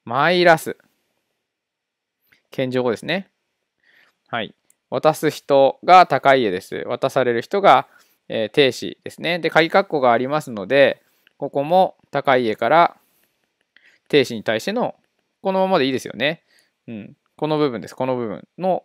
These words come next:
流れと変わんないので、ね、高家から定子に対する敬意ということになります。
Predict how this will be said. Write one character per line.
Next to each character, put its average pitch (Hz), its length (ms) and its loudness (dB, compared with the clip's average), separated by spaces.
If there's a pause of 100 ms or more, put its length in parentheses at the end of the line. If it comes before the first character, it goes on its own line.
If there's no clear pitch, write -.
(120)
流 139 140 -2
れ 135 120 2
と 104 100 -8
変 135 160 2
わ 131 100 4
ん 139 60 -6
な 131 80 -2
い 113 60 -2
の 101 120 -8
で、 127 280 -2 (320)
ね、 143 160 -6
高 120 260 -2
家 117 120 -2
か 180 100 2
ら 135 80 2
定 127 180 -2
子 117 100 -10
に 101 80 -14
対 147 160 -4
す 185 100 -8
る 147 80 -4
敬 113 180 -4
意 90 60 -6
と - 80 -12
い - 40 -10
う - 20 -12
こ 170 100 -10
と 185 100 -6
に 123 60 -12
な 110 100 -8
り 87 120 -12
ま 87 200 -14
す。 - 180 -20